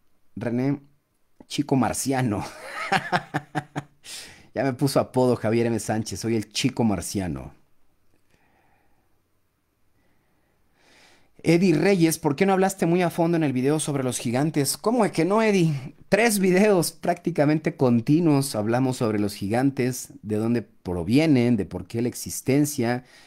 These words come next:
qué tiene que ver México, tiene mucho que ver con los gigantes. No, sí hablamos, sí hablamos duro y tendido. Em, <clears throat> Morales, eh,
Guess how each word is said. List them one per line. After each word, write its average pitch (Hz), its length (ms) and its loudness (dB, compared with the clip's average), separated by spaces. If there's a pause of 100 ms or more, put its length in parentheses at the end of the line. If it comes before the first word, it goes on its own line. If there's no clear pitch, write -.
(120)
qué 175 140 2
tiene 170 340 0
que - 120 -2
ver 131 160 2
México, 131 680 -2
tiene 117 160 -4
mucho 123 320 -2
que 107 100 -6
ver 107 160 -4
con 113 140 -4
los 101 100 -4
gigantes. 123 720 -4 (880)
No, - 100 -10
sí - 140 -8
hablamos, 101 360 -4
sí 139 100 -2
hablamos 135 520 2 (880)
duro 139 360 4
y 135 60 4
tendido. 107 600 0 (2000)
Em, 123 560 -2
<clears throat> 135 1120 -2
Morales, 123 580 0
eh, 104 260 -4